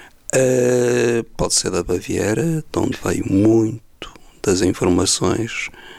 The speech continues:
para o nosso século dezoito. Pode ser um pouco por todo lado.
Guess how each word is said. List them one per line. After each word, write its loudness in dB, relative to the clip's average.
para 0
o 2
nosso 0
século -4
dezoito. -2
Pode 0
ser 2
um 2
pouco -2
por -10
todo -6
lado. -8